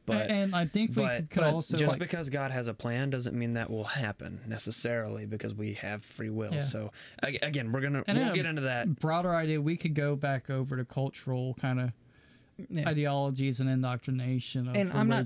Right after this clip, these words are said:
Speaker 2: religions
Speaker 3: saying don't
Speaker 2: and even
Speaker 3: raise your kids
Speaker 2: atheism, because, I
Speaker 3: in a
Speaker 2: mean
Speaker 3: religious environment.
Speaker 2: Yeah.
Speaker 3: I'm not saying that. I'm
Speaker 1: Well
Speaker 3: just saying indoctrinating them.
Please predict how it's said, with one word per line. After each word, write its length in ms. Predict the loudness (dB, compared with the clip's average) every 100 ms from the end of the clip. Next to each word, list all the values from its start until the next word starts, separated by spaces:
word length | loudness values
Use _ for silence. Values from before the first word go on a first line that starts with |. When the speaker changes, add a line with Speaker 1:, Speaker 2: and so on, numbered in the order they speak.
| 0
Speaker 2:
religions 140 | 2
Speaker 3:
saying 340 | 2 4 4
don't 160 | 4 4
Speaker 2:
and 80 | 4
even 140 | 6
Speaker 3:
raise 100 | 6
your 140 | 4 2
kids 380 | 2 4 2 2
Speaker 2:
atheism, 280 | 2 0 0
because, 300 | -2 0 2
I 60 | 4
Speaker 3:
in 120 | 4
a 40 |
Speaker 2:
mean 60 | 4
Speaker 3:
religious 460 | 4 4 4 2
environment. 640 | 2 2 2 2 0 -2 -4 -12 -14
Speaker 2:
Yeah. 100 | -12 -12 -20 _ -20 -20 -20 -20 -14 -2
Speaker 3:
I'm 140 | 2
not 220 | 2 0
saying 340 | 0 2 4 4
that. 180 | 0 -2
I'm 140 | 0 2
Speaker 1:
Well 80 | 4
Speaker 3:
just 160 | 2
saying 400 | 2 4 4 2 -2 0
indoctrinating 960 | 2 4 2 2 2 4 4 4 2 2
them. 220 | -2